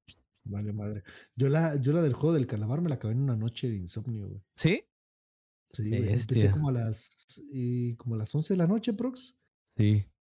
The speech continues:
Speaker 1: Y yo quería ver un capítulo, dije, "Voy a ver un capítulo nada más, güey". No mames, me desvelé, güey, no
Speaker 2: Toda.
Speaker 1: pude dormir, me le eché
Speaker 2: Yo ya
Speaker 1: toda,
Speaker 2: quiero
Speaker 1: güey.
Speaker 2: que sea la dos,
Speaker 1: Me
Speaker 2: güey.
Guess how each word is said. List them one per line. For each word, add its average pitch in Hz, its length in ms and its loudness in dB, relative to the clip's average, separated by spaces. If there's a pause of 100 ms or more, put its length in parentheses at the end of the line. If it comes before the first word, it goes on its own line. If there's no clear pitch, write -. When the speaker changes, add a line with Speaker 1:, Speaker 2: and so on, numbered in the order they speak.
(180)
Speaker 1:
Y 147 440 4
yo 139 100 4
quería 165 180 2
ver 165 140 4
un 165 80 4
capítulo, 214 360 2
dije, 170 140 4
"Voy 175 140 4
a 190 40 2
ver 185 100 2
un 180 60 0
capítulo 165 360 -2
nada 156 140 0
más, 156 180 -2
güey". 143 120 -4
No 98 140 -4
mames, 107 260 -4
me 101 140 -4
desvelé, 92 420 -6
güey, - 20 -10
no 110 80 4
Speaker 2:
Toda. 117 220 6
Speaker 1:
pude 123 140 0
dormir, 110 560 -4
me 117 160 0
le 104 100 -4
eché 110 160 -6
Speaker 2:
Yo 110 160 2
ya 120 120 6
Speaker 1:
toda, 131 40 2
Speaker 2:
quiero 123 40 -2 (120)
Speaker 1:
güey. - 40 2
Speaker 2:
que 139 60 4
sea 123 160 6
la 135 100 4
dos, 107 340 2
Speaker 1:
Me - 40 0
Speaker 2:
güey. 98 260 4